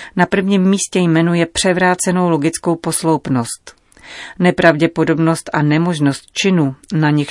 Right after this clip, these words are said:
se zakládala teze Pellovy obhajoby a desítky dalších svědectví, totiž tvrzení, že v dotyčný moment byl na jiném místě kostela,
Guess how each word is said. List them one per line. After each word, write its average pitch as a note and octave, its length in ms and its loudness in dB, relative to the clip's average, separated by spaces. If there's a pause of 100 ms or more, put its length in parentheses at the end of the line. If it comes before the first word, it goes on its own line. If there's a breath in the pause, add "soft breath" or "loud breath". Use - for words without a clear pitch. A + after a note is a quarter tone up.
se D3 100 0
zakládala C#3+ 600 -2
teze C#3+ 340 0
Pellovy C#3+ 440 -2
obhajoby E3 680 0
a D3+ 100 -2
desítky D3 520 -4
dalších C#3+ 380 -2
svědectví, E3 760 -2 (600 loud breath)
totiž F3+ 320 -2
tvrzení, E3+ 640 0
že C#3+ 120 -2
v C#3+ 60 -6
dotyčný D#3+ 480 -2
moment D#3 480 2
byl E3 280 2
na D3+ 120 2
jiném D3 540 2
místě D#3 320 -2
kostela, D#3 600 -2